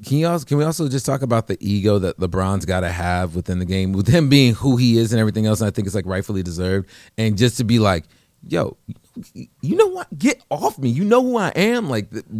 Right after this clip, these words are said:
that thought of going through his head right then. I don't know. Anyways, let's, let's, uh, let's, let's keep it,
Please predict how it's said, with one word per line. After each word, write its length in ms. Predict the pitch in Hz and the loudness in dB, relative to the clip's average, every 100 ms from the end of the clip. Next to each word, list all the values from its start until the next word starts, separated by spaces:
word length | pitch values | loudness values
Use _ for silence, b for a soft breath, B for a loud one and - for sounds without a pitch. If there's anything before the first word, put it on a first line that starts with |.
| 104 | -8
that 380 | 110 120 147 - | -2 2 2 0
thought 320 | - 131 135 - | 0 0 0 -2
of 200 | 107 104 | -4 0
going 280 | 117 120 110 | 0 0 0
through 140 | 120 | 0
his 180 | 117 98 | 0 2
head 180 | 110 107 | 0 0
right 200 | 117 120 | -2 -4
then. 240 | 131 131 b b b b b b - | -6 -8 b b b b b b -6
I 140 | 110 | -2
don't 100 | 95 | -2
know. 160 | 65 - _ - | -4 -12 _ 2
Anyways, 460 | 147 127 101 90 | 6 8 6 6
let's, 240 | 113 131 - | 6 6 6
let's, 360 | 120 127 110 | 4 4 2
uh, 420 | - 120 117 101 95 b b b b b _ _ _ _ _ _ | 0 2 4 2 -2 b b b b b _ _ _ _ _ _
let's, 340 | 113 135 131 - | 4 6 6 4
let's 240 | 139 147 | 4 4
keep 260 | - 175 160 | 2 2 4
it, 160 | 143 | 4